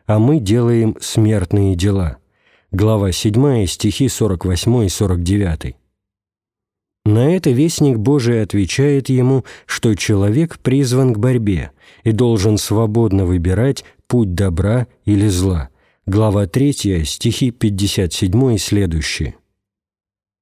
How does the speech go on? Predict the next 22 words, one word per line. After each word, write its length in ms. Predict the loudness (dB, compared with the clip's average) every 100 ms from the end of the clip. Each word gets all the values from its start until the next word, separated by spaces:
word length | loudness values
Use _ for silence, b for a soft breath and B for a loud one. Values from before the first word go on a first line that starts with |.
| -2
О 140 | -2
преступлении 800 | 0 -2 0 -2 0 2 2 2
Адама 560 | 2 0 0 2 2 2
говорит 480 | 0 0 0 0 0
также 420 | -2 0 0 0
апокалипсис 800 | 0 -2 0 0 -2 -2 -2 0
Баруха, 680 | 2 2 2 -2 -6 -12 -12 B B
около 400 | -2 0 0 0
первого 540 | 0 0 0 0 0 0
века 340 | 0 0 0
нашей 480 | 0 0 0 0 0
эры, 280 | -2 -8 -12 b b b -4
почти 340 | -2 -2 -2
буквально 640 | 0 0 0 0 2 0
цитируя 640 | 0 -2 -2 0 2 2 -2 B B
апокалипсис 800 | -2 -2 0 0 0 -2 -4 0
Ездры. 640 | 0 0 -2 -4 -8 -10 _ _ _ _ _ _ _ _ _ _ _ _ -2
Автор 420 | -2 -2 -2 -2
считает 720 | -2 -2 0 0 0 0 0
Адама 540 | -2 0 2 2 0 -2
первым 500 | 0 0 2 2 2
грешником, 760 | 2 0 0 -4 -4 -6 -10